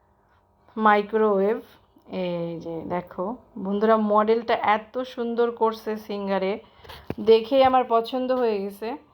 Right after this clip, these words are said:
ভীষণ সুন্দর, ভীষণ সুন্দর। আপাতত আমার ওভেন র‍্যাক নেই, কিন্তু তারপরও কোনো এক জায়গায় সেট আপ দিতে হবে।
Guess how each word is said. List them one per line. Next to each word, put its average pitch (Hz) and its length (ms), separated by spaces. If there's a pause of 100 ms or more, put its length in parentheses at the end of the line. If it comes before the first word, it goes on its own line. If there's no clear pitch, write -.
(760)
ভীষণ 233 440
সুন্দর, 180 380
ভীষণ 214 500
সুন্দর। 214 420
আপাতত 226 440
আমার 240 540 (440)
ওভেন 233 440
র‍্যাক 220 360
নেই, 220 480
কিন্তু 220 240
তারপরও 226 460
কোনো 226 220
এক 220 180
জায়গায় 220 220
সেট 208 240
আপ 226 120
দিতে 202 300
হবে। 208 400